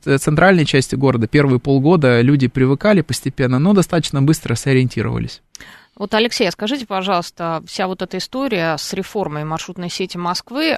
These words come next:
Speaker 2: а, ну, как бы разделяя вот эти маршруты, да, на магистральные, социальные, <clears throat> м, это, м, наш опыт только вот московский, это мы первые вот это делаем, или все-таки ориентируетесь на опыт там западный?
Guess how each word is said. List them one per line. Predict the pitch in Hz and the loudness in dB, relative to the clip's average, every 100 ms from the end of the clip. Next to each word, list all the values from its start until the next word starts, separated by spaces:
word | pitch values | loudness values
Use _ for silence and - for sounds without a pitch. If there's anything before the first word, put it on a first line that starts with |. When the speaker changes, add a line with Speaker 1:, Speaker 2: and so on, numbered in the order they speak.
| - | -4
Speaker 2:
а, | 175 170 | -4 -4
ну, | 170 - 151 208 | -6 -10 -10 -8
как | 190 | -6
бы | 175 | -6
разделяя | 185 170 214 214 139 | -8 -4 -2 -2 -2
вот | 143 | -6
эти | 143 151 | -12 -12
маршруты, | 147 - - | -12 -12 -14
да, | 127 208 | -8 -6
на | |
магистральные, | 196 139 156 - 190 240 220 180 156 147 139 | -4 -6 -10 -8 -4 -2 -2 -4 -6 -8 -8
социальные, | 170 - 196 214 214 175 160 160 - - - _ | -10 -6 -2 0 0 -2 -6 -10 -16 -20 -20 _
<clears throat> | 294 320 339 285 - _ _ _ _ _ _ | 2 6 6 4 2 _ _ _ _ _ _
м, | 214 220 208 - | 0 2 2 0
это, | 208 240 214 202 | 2 6 6 4
м, | - 127 - 120 | 0 -14 -16 -10
наш | 214 240 370 254 | -2 0 0 -2
опыт | 190 - - - | -4 -6 -20 -18
только | - 160 - | -10 -10 -8
вот | 151 175 | -8 -4
московский, | 185 - 349 440 - | -4 -2 -2 -2 -4
это | 170 | -4
мы | 175 277 | 0 0
первые | 349 202 151 143 143 | -2 -4 -6 -6 -10
вот | 151 151 | -12 -16
это | - | -14
делаем, | 151 151 151 156 | -10 -8 -8 -4
или | 214 220 | -2 -2
все-таки | - 226 214 202 202 | -2 -2 -4 -6 -4
ориентируетесь | 175 180 180 226 208 175 170 - | -4 -2 -4 -2 -2 -4 -8 -8
на | 175 190 | -6 -6
опыт | 202 - | -8 -14
там | 143 147 | -16 -14
западный? | 151 147 - - 135 170 | -10 -12 -12 -18 -18 -18